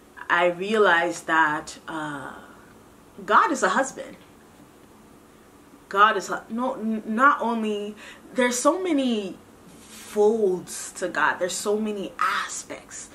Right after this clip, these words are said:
to God. There's so many dimensions to God. He can be a father. He can be a wife. He can be a mother. He can be a sister, a brother. He can, he can be a husband.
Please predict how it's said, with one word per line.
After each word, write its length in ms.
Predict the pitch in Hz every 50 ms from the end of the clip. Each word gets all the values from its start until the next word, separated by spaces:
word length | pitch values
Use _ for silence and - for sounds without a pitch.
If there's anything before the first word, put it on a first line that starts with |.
| - - - - - - -
to 120 | - 214
God. 320 | 175 - 180 170 165 170 165
There's 160 | 151 131 -
so 160 | - - 208
many 420 | 214 220 214 214 196 190 180 175 - - - - - -
dimensions 920 | 196 180 180 175 170 180 185 202 208 220 214 - - 180 170 165 165 -
to 120 | - 185
God. 320 | 151 165 170 165 156 160 - - - - - -
He 120 | - 240
can 220 | 233 254 208 196 196
be 140 | 214 202
a 40 | 175
father. 440 | - - - 220 214 226 226 185 180
He 100 | 208 208
can 180 | - 202 180 180
be 140 | 190 202
a 80 | 185 165
wife. 500 | 165 170 180 202 214 185 - - - - - - - - - -
He 140 | - 214 208
can 140 | - 208 -
be 140 | 202 202
a 80 | 196 180
mother. 560 | 180 180 190 196 202 196 185 180 165 156 - - - - - - -
He 80 | 214
can 160 | 208 226 - -
be 100 | 226 190
a 60 | 180
sister, 420 | - - 220 214 - - 202 185
a 60 | 175
brother. 400 | 180 - 190 190 190 190 196 180
He 160 | 180 185 214 208
can, 260 | - 196 180 170 165 - - -
he 180 | - - - 208
can 140 | 208 233
be 160 | - - 220 190
a 60 | 170
husband. 640 | - - - 214 233 220 202 185 165 170 - -